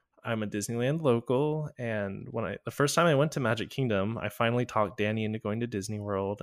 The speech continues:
And when I entered the gates, it just, I had an old school, um, Disney feel when I went to Magic Kingdom 'cause there were so many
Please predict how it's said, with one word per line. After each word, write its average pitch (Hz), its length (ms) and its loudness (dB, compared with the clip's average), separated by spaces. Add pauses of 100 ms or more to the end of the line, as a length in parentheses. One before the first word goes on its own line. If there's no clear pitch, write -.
And 92 440 -4 (420)
when 123 180 -2
I 113 120 2
entered 123 300 2
the 123 80 2
gates, 113 500 0
it 120 80 -4
just, - 360 0 (220)
I 147 140 6
had 165 220 4
an 196 180 2
old 123 200 0
school, 127 600 2 (560)
um, 95 460 -2
Disney 117 320 2
feel 104 280 2
when 101 120 0
I 98 80 0
went 92 240 -4 (180)
to - 80 -8
Magic 120 320 0
Kingdom 135 480 0
'cause 117 200 -8
there 107 120 0
were 101 80 0
so 104 300 -2
many 104 400 -4